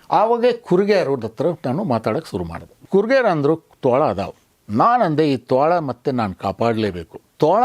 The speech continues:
ಕಾಪಾಡಿದ್ರೆ it's the apex predator." ಅಂದರೆ ಮೊದಲು ಚೀತಾ ಇತ್ತು, ಚೀತಾ ಎಕ್ಸ್ಟಿಂಕ್ಟ್ ಆಯಿತು, ಹುಲಿ ಹೋಯ್ತು, ಈಗ ತೋಳ is the apex predator. ಹೆಂಗ್ ಹುಲಿ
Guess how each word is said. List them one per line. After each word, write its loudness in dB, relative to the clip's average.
ಕಾಪಾಡಿದ್ರೆ -4
it's -2
the 0
apex 0
predator." -2
ಅಂದರೆ 0
ಮೊದಲು 0
ಚೀತಾ -2
ಇತ್ತು, -6
ಚೀತಾ -2
ಎಕ್ಸ್ಟಿಂಕ್ಟ್ -2
ಆಯಿತು, -2
ಹುಲಿ 0
ಹೋಯ್ತು, -2
ಈಗ 0
ತೋಳ 2
is 0
the 2
apex -6
predator. -6
ಹೆಂಗ್ -2
ಹುಲಿ 0